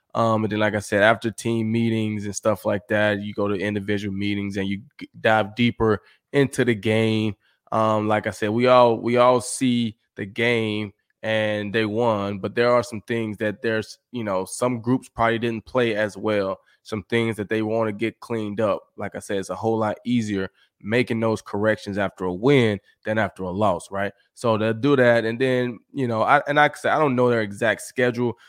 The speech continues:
but we used to go out and we'll walk through some of those plays that we might have had a miscommunication on, like the Curtis Samuel touchdown. They may walk through, uh, a play, that play to show, to talk about some different things that they could do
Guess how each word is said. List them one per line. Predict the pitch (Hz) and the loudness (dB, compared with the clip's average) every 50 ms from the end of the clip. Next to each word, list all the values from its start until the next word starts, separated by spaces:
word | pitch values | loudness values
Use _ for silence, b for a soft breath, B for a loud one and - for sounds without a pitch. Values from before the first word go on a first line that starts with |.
| b b - | b b 0
but | 127 123 | 2 4
we | 131 151 160 | 4 4 4
used | 151 135 - | 2 0 -2
to | - 113 | -6 -6
go | 95 120 123 117 117 | -2 0 0 2 2
out | 117 113 113 113 113 | 2 2 2 2 0
and | 113 110 107 110 113 123 | 0 -2 -4 -4 -2 0
we'll | 127 123 110 | 0 0 0
walk | 104 107 113 117 117 113 - - | 0 2 2 4 2 2 -2 -6
through | - 120 127 127 120 | -6 -2 -2 -2 -2
some | - - 117 113 113 | -2 -2 -2 -2 0
of | 110 | 0
those | 113 113 113 110 - | -2 -2 -2 -4 -6
plays | - - - 120 113 117 113 113 113 113 113 104 - _ _ _ _ _ | -10 -8 -4 -2 -2 0 -2 -2 -2 -4 -4 -6 -10 _ _ _ _ _
that | 113 110 110 | -2 -2 0
we | 113 117 | 0 0
might | 110 113 110 110 110 | 0 0 0 0 0
have | 104 101 | 0 -2
had | 110 113 110 107 | 0 0 0 -2
a | |
miscommunication | 101 104 113 110 - - - 110 113 113 113 107 - 113 113 110 - - 120 113 | -2 -4 -4 -6 -6 -8 -10 -8 -6 -6 -6 -6 -6 -6 -6 -6 -6 -6 -4 -2
on, | 113 110 110 113 | -2 -2 0 -2
like | 107 104 - | -4 -4 -6
the | - | -10
Curtis | - - - 123 117 110 - - | -6 -2 0 0 0 0 -2 -4
Samuel | 120 113 110 113 110 110 107 | -2 -2 -2 -2 -2 -4 -4
touchdown. | - - - 113 107 - - 117 110 113 113 110 104 b b b b | -6 -4 -4 -4 -4 -4 -4 -4 -2 -2 -2 -2 -4 b b b b
They | - 143 | -4 -2
may | 143 135 131 123 | 0 2 0 0
walk | 104 101 104 107 113 117 113 - - - | 0 -2 2 4 4 4 4 0 -4 -4
through, | 123 123 120 120 120 117 107 - _ _ _ _ _ - | -2 0 2 2 2 0 -2 -4 _ _ _ _ _ -4
uh, | 117 113 113 110 107 104 104 104 101 98 85 - - - | -2 0 0 2 2 0 0 0 0 -2 -2 -4 -4 -4
a | 107 98 - _ _ - | -4 -4 -4 _ _ 2
play, | - 139 131 127 127 127 120 | 4 4 4 2 2 2 2
that | 101 127 131 131 - - - | 2 2 2 2 2 0 0
play | - - 127 123 123 120 120 120 110 - _ | 0 0 2 0 -2 -2 -2 -4 -6 -10 _
to | - 120 107 | -12 -12 -10
show, | - - - 139 131 127 123 117 | -10 -6 -4 -2 -2 -2 -2 -4
to | - 110 | -6 -12
talk | - - - 127 127 123 - | -14 -6 -2 -2 -2 -2 -4
about | 110 110 117 117 110 - | -6 -4 -4 -4 -4 -6
some | 107 98 95 - | -10 -16 -12 -8
different | 135 143 139 - 117 104 - | -6 -6 -6 -6 -8 -12 -10
things | - 123 120 117 107 104 | -8 -8 -8 -6 -8 -10
that | 98 - | -10 -6
they | - 117 110 | -6 -6 -6
could | - - 87 90 92 | -6 -10 -14 -10 -6
do | 104 107 110 113 104 | -2 -2 -2 -2 -2